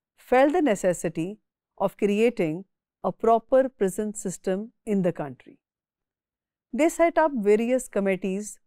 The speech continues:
from time to time in order to understand the need for a robust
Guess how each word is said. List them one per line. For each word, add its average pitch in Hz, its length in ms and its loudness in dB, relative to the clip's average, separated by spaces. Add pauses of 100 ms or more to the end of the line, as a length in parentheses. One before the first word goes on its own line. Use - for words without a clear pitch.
from 196 240 -2
time 226 300 -2
to 262 120 0
time 175 420 -2 (500)
in 240 240 -2
order 226 320 2
to 233 140 0
understand 180 720 -4 (220)
the 196 120 -2
need 214 420 -2
for 190 140 2
a 185 100 -2
robust 190 500 -4